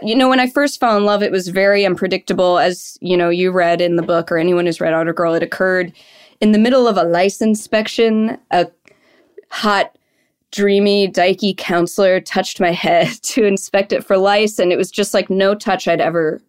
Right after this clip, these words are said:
felt before. And the feelings that, it was just, I suddenly had access to this abyss of emotion that previously I hadn't been aware that I was capable of. And, you know, through,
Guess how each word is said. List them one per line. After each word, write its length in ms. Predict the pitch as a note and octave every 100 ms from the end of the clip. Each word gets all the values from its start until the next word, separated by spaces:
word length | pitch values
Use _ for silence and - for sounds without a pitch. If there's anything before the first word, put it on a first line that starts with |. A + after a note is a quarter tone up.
| _
felt 340 | - F#3 -
before. 500 | - - C#2 - A3 - - - - _ -
And 480 | G3+ F#3+ F#3+ F#3+ G3+ _ -
the 160 | F#3
feelings 760 | F#3+ - - G#3+ A3 G#3 F#3+ F3+
that, 200 | F#3 -
it 140 | E3+
was 180 | G3+ F#3+
just, 420 | - G#3+ - - _ _ - - - - -
I 60 |
suddenly 400 | G#3 B3 A#3 A3+
had 220 | G#3+ F#3+ -
access 600 | G3 G3+ - F3+ - -
to 180 | - G3+
this 320 | F#3+ F3+ - -
abyss 580 | E3+ - G3 F3+ - -
of 200 | F3+ F3+
emotion 680 | F3 F3+ F3 - D3+ G#2+ G#2+
that 360 | F3+ E3+ B2+ - _ _ -
previously 640 | G#3 G3+ F#3+ F#3 F#3+ D#3+
I 60 | G3+
hadn't 400 | F3 E3+ E3 - -
been 160 | G3
aware 440 | E3+ D#3+ E3 D#3 D3
that 160 | C3+
I 80 | C#3
was 120 | D3
capable 440 | - F3 F3 E3 D3+
of. 240 | F#2+ G3+ -
And, 360 | F#3+ F#3 F#3 - _ _ _ _ - - - - _
you 140 | C#4+
know, 120 | C4+ B3+
through, 360 | C4+ C4 B3+